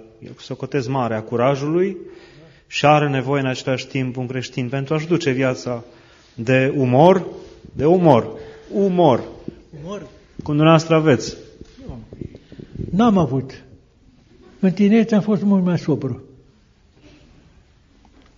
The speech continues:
Speaker 2: Și am aflat următorul lucru. Un părinte preot, duhovnic al mănăstirii Prislopului, ucenic de-al părintelui Arsenie Boca,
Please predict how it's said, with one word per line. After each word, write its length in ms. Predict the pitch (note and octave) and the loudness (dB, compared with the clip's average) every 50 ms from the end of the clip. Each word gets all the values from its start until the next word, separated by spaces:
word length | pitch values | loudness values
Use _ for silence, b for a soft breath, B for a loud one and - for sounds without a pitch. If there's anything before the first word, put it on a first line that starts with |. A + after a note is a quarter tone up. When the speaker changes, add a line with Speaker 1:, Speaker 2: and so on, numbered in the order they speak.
| - B B B B B B B B B B B B B B B _ _ - - - | -20 B B B B B B B B B B B B B B B _ _ -18 -12 -4
Speaker 2:
Și 80 | - G#3 | -2 -2
am 280 | G#3 F#3+ F#3 F3+ F3 | 0 0 0 0 0
aflat 460 | E3 D#3+ - - F#3+ G#3 A3 G#3+ A3 | 0 -2 -2 -2 0 0 0 0 0
următorul 640 | - F#3+ F3+ E3+ F3+ F3 E3 F3 F#3 F3 D#3 D#3 D3 | 0 -2 0 2 0 0 0 0 0 0 0 0 -2
lucru. 460 | C3+ B2+ A2+ - A#2+ A2 A2 G#2 G#2+ - _ - _ _ _ _ _ _ b b b b b b b b b b b b b b b b b b b b b b b b b b _ _ - - | -2 -4 -6 -8 -10 -12 -12 -14 -14 -20 _ -20 _ _ _ _ _ _ b b b b b b b b b b b b b b b b b b b b b b b b b b _ _ -10 -2
Un 380 | G3 G3 G3+ G3 F#3+ F#3+ F3+ - - - - - - - E3 - | 0 2 4 4 4 2 0 -2 -6 -16 -20 -20 -16 -14 -10 -2
părinte 480 | - F#3 F#3 G3+ G#3 F#3 D#3+ - E3+ | 0 2 4 6 4 4 4 2 0
preot, 440 | E3 - - F3 G3+ F#3 D3+ C#3+ B2+ | 0 2 0 2 4 4 4 2 0
duhovnic 680 | B2+ F#3 E3 D3 G#3+ F3+ C#3+ B2 C#3+ C#3 C#3+ C3+ - - | 0 -2 0 2 2 2 2 2 -2 -4 -4 -6 -6 -4
al 200 | C#3+ D3 D3 C#3+ C#3 | -2 -2 -2 -2 -2
mănăstirii 600 | C#3+ D3 C#3+ C#3 C3 - - - E3 D3+ C#3+ C#3 | -4 -4 -2 -4 -6 -6 -6 -4 -4 -2 -2 -4
Prislopului, 1000 | - - B2+ A#2+ - - C#3 C#3+ D3 C#3+ - D#3 D#3 D#3+ E3 D#3 D3+ D3 - - - - - | -4 -6 -10 -10 -8 -6 -4 -4 -4 -4 -6 -6 -4 -2 -2 -4 -4 -6 -8 -14 -18 -16 -10
ucenic 500 | D#3+ D3 C#3 - - E3+ F3+ F#3+ F3 C#3+ | -8 -8 -6 -2 0 0 2 2 0 0
de-al 140 | C3 C#3 C3+ | 0 -2 -4
părintelui 460 | C3 C3+ D3 D3 D3+ D3 - C#3 C3+ | -2 -4 -4 -4 -4 -4 -4 -6 -6
Arsenie 340 | B2+ B2 - - C#3+ C3 C3 | -6 -6 -8 -8 -6 -6 -6
Boca, 460 | A2 G#2+ A#2+ B2 - - D3 D#3 D#3 | -8 -8 -10 -12 -12 -10 -10 -10 -10